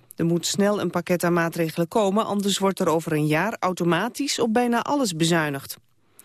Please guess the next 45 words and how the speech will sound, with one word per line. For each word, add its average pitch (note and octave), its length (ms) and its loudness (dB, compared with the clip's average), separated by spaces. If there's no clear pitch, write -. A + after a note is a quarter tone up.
President C4+ 400 0
Obama C4+ 380 2
heeft F#3 260 -2
premier G#3+ 400 2
Rutte A#3+ 300 0
uitgenodigd F3+ 720 0
voor C#4 140 0
een C4+ 100 2
bezoek A#3 280 0
aan A3 140 2
het G3+ 120 -2
Witte G3 220 0
Huis. - 420 -2
Volgende F#3+ 300 0
week F#3+ 160 -2
dinsdag F#3 500 0
gaat E3 200 -4
Rutte F3 260 0
met E3+ 200 0
minister D#3 360 0
Rosenthal D#3+ 500 0
naar D3+ 180 0
Washington. E3+ 560 0
Er A3 100 0
wordt A#3 180 2
onder A#3 200 0
meer A#3 180 2
gesproken G#3 600 0
over F#3+ 200 -2
de F3+ 80 -2
schuldencrisis, A3 920 0
de - 100 -4
situatie G3 580 0
in F#3 60 2
de E3+ 60 2
Arabische F3+ 540 -2
wereld A3 400 2
en A3+ 140 2
de G#3 140 2
navo-top G#3+ 680 0
van E3+ 160 -2
volgend F3 340 0
jaar G3+ 200 0
in F3+ 60 0
Chicago. D#3+ 720 0